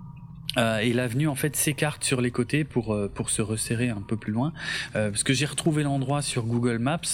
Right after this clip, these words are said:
euh, parce que j'ai un peu galéré à trouver l'endroit précis, puisque je crois que sur le site, euh,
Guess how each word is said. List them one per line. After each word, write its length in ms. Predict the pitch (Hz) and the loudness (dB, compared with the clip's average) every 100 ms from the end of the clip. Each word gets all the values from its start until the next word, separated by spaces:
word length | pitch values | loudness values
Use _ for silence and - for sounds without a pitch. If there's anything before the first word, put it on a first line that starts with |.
| 127 | 0
euh, 240 | 110 107 | 0 -2
parce 120 | 107 | -2
que 100 | - | 0
j'ai 100 | 113 | 2
un 100 | 123 | 2
peu 160 | 131 185 | 2 2
galéré 460 | 151 143 135 143 | 2 0 0 0
à 80 | 131 | -2
trouver 320 | - - 123 | -2 0 2
l'endroit 340 | 120 120 113 120 | 2 0 0 -2
précis, 320 | - 127 - | -2 -2 -2
puisque 220 | - - | -2 0
je 100 | 127 | 0
crois 140 | - 151 | 0 -2
que 80 | |
sur 200 | - 131 | 0 2
le 180 | 120 110 | 2 2
site, 400 | - - 139 - | 0 0 -2 0
euh, 320 | 117 110 107 | 0 2 0